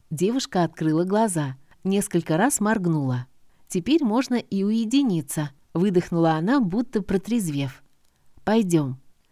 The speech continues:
если ты этого хочешь». На негнущихся ногах она прошествовала до ложи.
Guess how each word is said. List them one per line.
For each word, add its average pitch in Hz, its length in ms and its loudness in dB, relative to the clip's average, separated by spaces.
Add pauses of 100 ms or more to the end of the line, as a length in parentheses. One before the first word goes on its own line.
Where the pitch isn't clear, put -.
(260)
если 180 360 2
ты 240 260 -2
этого 185 320 0
хочешь». 127 600 -4 (540)
На 185 140 2
негнущихся 185 720 0
ногах 156 560 0
она 170 260 -2
прошествовала 202 960 -2
до 165 200 2
ложи. 120 440 -4